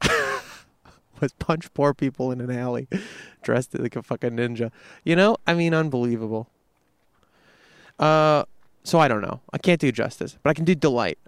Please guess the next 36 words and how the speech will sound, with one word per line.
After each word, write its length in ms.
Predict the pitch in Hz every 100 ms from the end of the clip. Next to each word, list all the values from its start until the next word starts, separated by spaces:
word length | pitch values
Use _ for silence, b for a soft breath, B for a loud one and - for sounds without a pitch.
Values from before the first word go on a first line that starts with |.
| -
I 80 |
can 120 | 139 139
try, 300 | 151 143 143
I 100 | 127
can 140 | 147
try 240 | 135 147 139
for 120 | -
delight. 440 | 117 110 104 104 - _ _ _ _ _ _
Uh, 340 | 131 107 107 107 _ -
I 60 |
can 120 | 127 117
try 200 | 123 117
for 140 | -
delight. 380 | 95 92 98 95
I 60 | 127
can 120 | 120
try 220 | 110 117
for, 160 | 110 -
like, 220 | 104 104 _ _ _ _ _ _ _ _ _ _ -
that 100 | 110
electricity 760 | 107 110 - 110 - 85 71 _
that 120 | 101
makes 240 | 92 101 -
you 80 | 78
feel 200 | - 85
like, 140 | 82
"Hey, 160 | - 104
we're 180 | - -
people," 420 | - 104 - -
and 80 | -
it 80 | _
fucking, 680 | - - - - 107 95 - _
it's 120 | -
pretty 260 | - 151 110
cool 180 | - -
sometimes. 600 | - - - - - -